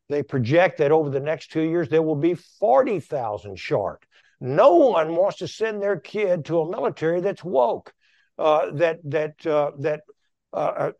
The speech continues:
looks for, for white supremacy behind every bush, uh, that says that's the most dangerous thing in the world. Uh, when,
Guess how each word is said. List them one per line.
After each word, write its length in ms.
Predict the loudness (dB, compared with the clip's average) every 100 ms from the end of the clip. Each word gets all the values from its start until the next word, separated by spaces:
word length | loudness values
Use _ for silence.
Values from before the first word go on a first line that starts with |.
| -10 0
looks 240 | 2 2
for, 320 | 2 2 2 0
for 240 | -2 -2
white 400 | 2 2 2 -2
supremacy 680 | -6 -6 -2 -4 -4 -2 -2
behind 420 | -2 -6 -8 -8 -2
every 420 | -2 2 2 2
bush, 540 | 2 0 0 -8 -16 _ _ _ -8
uh, 180 | -2 2
that 200 | 2 2
says 320 | 2 2 2
that's 300 | 2 0 0
the 100 | -4
most 260 | -2 -4 -4 -4
dangerous 580 | -4 -2 -4 -2 -4 -6
thing 280 | -6 -4 -4
in 80 |
the 60 | -2 -2 -2
world. 340 | -2 -6 -10 _ _ _ -2
Uh, 240 | 0 0
when, 460 | 0 0 0 -6